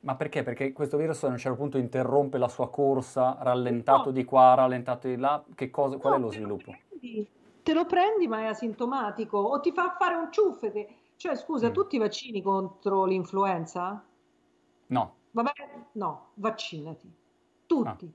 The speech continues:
Speaker 2: vaccinatevi, e poi vi spiego perché.
Speaker 1: Ah,
Speaker 2: Vaccinatevi.
Speaker 1: ah, ah.
Speaker 2: Allora, tu non ti vaccini per l'influenza. Se il coronavirus fosse un,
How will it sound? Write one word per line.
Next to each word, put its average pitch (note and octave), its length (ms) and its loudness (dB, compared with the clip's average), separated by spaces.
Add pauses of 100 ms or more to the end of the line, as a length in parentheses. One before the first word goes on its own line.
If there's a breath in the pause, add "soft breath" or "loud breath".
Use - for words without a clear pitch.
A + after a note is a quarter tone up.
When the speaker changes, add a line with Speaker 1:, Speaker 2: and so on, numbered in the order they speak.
(120)
Speaker 2:
vaccinatevi, F3+ 880 -6
e A3 80 -6
poi C4 160 -2
vi A3 100 -2
spiego F3+ 380 -4
perché. E3+ 280 -8
Speaker 1:
Ah, D#3+ 100 -14 (580)
Speaker 2:
Vaccinatevi. - 560 -10
Speaker 1:
ah, - 40 -20
ah. - 40 -20 (640)
Speaker 2:
Allora, G3+ 300 2
tu G4 160 2
non F4+ 140 2
ti C#4 100 0
vaccini B3+ 380 0
per A3 120 2
l'influenza. E3 800 -10 (420)
Se - 180 -12
il A#4 180 -12
coronavirus B3+ 920 -2
fosse A#3+ 840 -2 (760)
un, C4 560 0